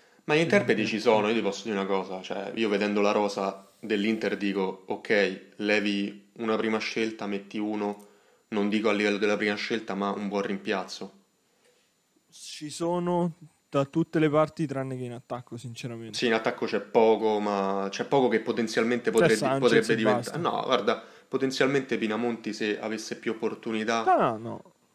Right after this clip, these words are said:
Speaker 1: Secondo me, ma perché
Speaker 2: Mm,
Speaker 1: poi io
Speaker 2: sì,
Speaker 1: con i
Speaker 2: lo,
Speaker 1: giovani
Speaker 2: lo sai anche
Speaker 1: stra-,
Speaker 2: tu
Speaker 1: stravedo.
Speaker 2: come,
Speaker 1: Sì.
Speaker 2: sì, ma lo sai anche tu come funziona.
Speaker 1: Sì,
Speaker 2: Cioè,
Speaker 1: con Conte so anche
Speaker 2: Pinamonti
Speaker 1: come
Speaker 2: non
Speaker 1: funziona.
Speaker 2: aveva spazio. No, ma poi Pinamonti non giocava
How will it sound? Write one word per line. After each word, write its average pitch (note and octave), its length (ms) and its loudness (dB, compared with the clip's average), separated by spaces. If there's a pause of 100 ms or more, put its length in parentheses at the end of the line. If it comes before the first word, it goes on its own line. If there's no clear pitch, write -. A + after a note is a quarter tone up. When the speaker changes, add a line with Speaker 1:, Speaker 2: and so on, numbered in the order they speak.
(240)
Speaker 1:
Secondo A2 340 2
me, A#2 120 6
ma G#2 100 4
perché B2+ 240 -2
Speaker 2:
Mm, C3 60 -4
Speaker 1:
poi A2+ 160 6
io G#2+ 80 4
Speaker 2:
sì, G2+ 60 2
Speaker 1:
con G#2 120 0
i G#2 40 2
Speaker 2:
lo, G2 40 -2
Speaker 1:
giovani G#2 400 4
Speaker 2:
lo - 120 2
sai B2+ 200 0
anche B2+ 100 -2 (100)
Speaker 1:
stra-, C3+ 120 0
Speaker 2:
tu C3+ 100 -2
Speaker 1:
stravedo. G#2 520 2
Speaker 2:
come, - 120 -16 (220)
Speaker 1:
Sì. B2+ 260 2
Speaker 2:
sì, B2 120 -2
ma A#2 140 -8
lo A#2+ 80 -6
sai B2+ 140 -4
anche C3 280 -6
tu C3 200 -6
come B2 260 -12
funziona. A#2+ 640 -14
Speaker 1:
Sì, A#2 140 -2
Speaker 2:
Cioè, - 60 -2
Speaker 1:
con A2 200 2
Conte G#2+ 400 2
so G2+ 140 2
anche G2+ 240 2
Speaker 2:
Pinamonti D3 120 0
Speaker 1:
come D3+ 240 -2
Speaker 2:
non C3+ 80 -4
Speaker 1:
funziona. C3+ 60 0
Speaker 2:
aveva C#3 240 2
spazio. C3+ 560 0 (300)
No, G3 160 0
ma D3 120 -2
poi D#3 160 -2
Pinamonti C#3 520 -6
non B2+ 160 -8
giocava A#2+ 400 0